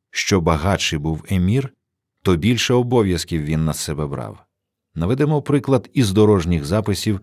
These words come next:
німецького мандрівника. В Мамут-Султані, розташованому на півшляху від Симферополя до Алушти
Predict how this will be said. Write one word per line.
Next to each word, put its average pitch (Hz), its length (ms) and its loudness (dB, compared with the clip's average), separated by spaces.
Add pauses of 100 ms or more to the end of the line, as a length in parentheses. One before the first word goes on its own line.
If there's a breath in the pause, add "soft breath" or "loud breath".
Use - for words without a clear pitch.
(200)
німецького 92 560 0
мандрівника. 67 640 -6 (1040)
В 76 200 -8
Мамут-Султані, 123 1080 4
розташованому 82 1080 0 (140)
на 87 180 2
півшляху 82 640 -4
від 73 160 -2
Симферополя 78 720 -2
до 73 140 -4
Алушти 117 540 -2